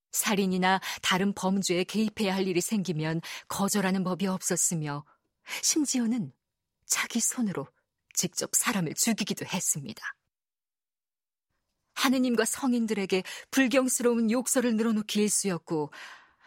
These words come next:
누구보다도 다혈질이어서 작은 일에도 성질을 부리곤 했습니다.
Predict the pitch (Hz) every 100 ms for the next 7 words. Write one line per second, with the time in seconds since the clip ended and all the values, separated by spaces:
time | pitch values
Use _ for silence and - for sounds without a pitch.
0 | _ 277 254 254 269 - 233 - 196 170
1 | 170 151 139 - 147 - - - - -
2 | - - 170 156 156 - - 330 302 240
3 | 285 269 240 165 - 175 - 143 - -
4 | -